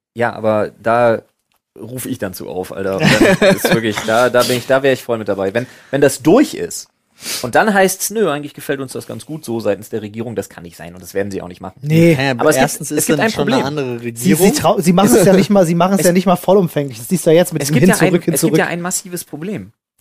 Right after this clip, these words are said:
Speaker 1: Nämlich, dass das aktuell so ist, liegt ja daran, dass wir sagen, wir müssen eine gewisse Risikogruppe schützen. Wir müssen
Speaker 3: Ja.
Speaker 1: die Menschen schützen,
Speaker 3: Ja.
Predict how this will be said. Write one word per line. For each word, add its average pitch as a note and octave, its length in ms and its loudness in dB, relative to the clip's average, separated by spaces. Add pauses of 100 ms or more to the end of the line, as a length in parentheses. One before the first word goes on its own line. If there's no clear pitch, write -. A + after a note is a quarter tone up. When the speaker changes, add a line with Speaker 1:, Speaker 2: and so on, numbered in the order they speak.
(200)
Speaker 1:
Nämlich, A#2+ 560 -4 (1120)
dass C#3 440 -4
das B2+ 240 -2
aktuell A#2 480 -6
so G#2+ 200 -6
ist, - 380 -6 (680)
liegt A2+ 180 -14
ja G#2+ 80 -2
daran, G#2 380 -4
dass C3+ 180 -6
wir G2+ 100 -12
sagen, G#2+ 400 -6
wir A#2+ 80 -8
müssen G#2 340 -12 (560)
eine A#2+ 260 -6
gewisse A2+ 460 -6
Risikogruppe A2+ 760 -10
schützen. - 460 -20 (320)
Wir G#2+ 100 -16
müssen A2 180 -2
Speaker 3:
Ja. D3 80 2
Speaker 1:
die D3 140 -8
Menschen F#3 300 -8
schützen, D#3+ 600 -10
Speaker 3:
Ja. D3 120 -6